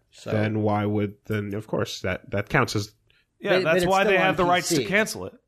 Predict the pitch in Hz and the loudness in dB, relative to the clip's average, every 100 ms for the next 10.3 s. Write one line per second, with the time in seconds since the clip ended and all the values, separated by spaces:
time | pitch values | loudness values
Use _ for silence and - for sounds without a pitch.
0 | _ 117 95 110 - - - 190 180 139 | _ -6 -4 -6 -10 -12 0 4 4 4
1 | 113 - 151 135 127 - 123 107 113 110 | 0 4 4 4 -2 -2 0 0 0 0
2 | 113 196 190 185 180 175 165 156 - 151 | 2 4 4 4 2 2 0 0 -2 2
3 | 147 170 147 131 120 - 101 - - 220 | 4 4 2 2 0 -2 -10 -8 0 2
4 | 214 202 202 214 226 226 190 165 143 156 | 2 4 4 4 4 6 4 4 0 2
5 | 156 147 151 165 156 147 147 147 156 - | 2 2 0 0 2 4 2 0 -4 -2
6 | 170 151 135 120 120 143 131 127 135 135 | -2 0 0 0 -2 2 2 2 2 2
7 | 123 117 - 123 120 - 131 120 117 110 | 2 0 2 2 0 -4 2 2 2 -4
8 | 120 117 110 110 120 117 120 127 120 127 | -4 -2 -2 -4 -6 -2 -2 2 0 2
9 | 156 160 165 392 147 - - 294 294 285 | 4 4 4 4 4 4 4 4 2 2
10 | 262 320 | 2 0